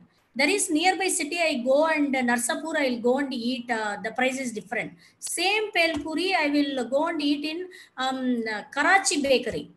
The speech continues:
That Karachi Bakery is one of the famous bakery of, uh, Hyderabad. That Karachi Bakery, the same Pel Puri they will be charging hundred and fifty rupees.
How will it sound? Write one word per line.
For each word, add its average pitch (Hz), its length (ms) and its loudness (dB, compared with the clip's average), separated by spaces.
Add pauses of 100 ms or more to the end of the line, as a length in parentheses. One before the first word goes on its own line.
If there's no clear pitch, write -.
That 254 160 -2
Karachi 311 420 2
Bakery 294 440 0
is 392 180 -2
one 262 240 0
of 294 180 -4
the 285 80 -6
famous 302 520 -2
bakery 247 420 0
of, 294 300 0
uh, 208 420 -2
Hyderabad. 233 540 0 (320)
That 262 180 -2
Karachi 381 480 4
Bakery, 294 400 0
the 320 100 -2
same 302 460 -2
Pel 285 260 0
Puri 277 260 -2
they 302 180 0
will 262 120 -4
be 302 140 -4
charging 240 560 0
hundred 247 300 0
and 262 120 -6
fifty 233 300 -6
rupees. - 460 -6